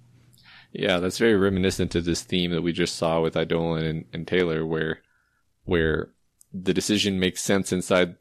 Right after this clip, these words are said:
their head and inside their narration, but you can't discount the fact that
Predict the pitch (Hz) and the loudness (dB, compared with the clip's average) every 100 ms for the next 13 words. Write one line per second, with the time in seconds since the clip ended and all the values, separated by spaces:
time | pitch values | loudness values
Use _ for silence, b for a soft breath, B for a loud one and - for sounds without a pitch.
0 | _ _ - 90 117 120 113 110 90 87 | _ _ 0 2 4 4 4 2 0 -2
1 | 85 90 92 87 85 85 101 101 - 85 | 0 0 2 0 0 0 2 0 -2 -4
2 | 87 - b b b - 90 87 - - | -6 -10 b b b -4 2 2 0 -6
3 | - _ 92 90 _ - 104 95 90 - | -8 _ -6 -6 _ -2 -2 0 -4 -2
4 | 95 90 87 92 85 - - 80 78 - | -2 -2 -4 0 0 -2 -4 -2 -2 -4
5 | - | -16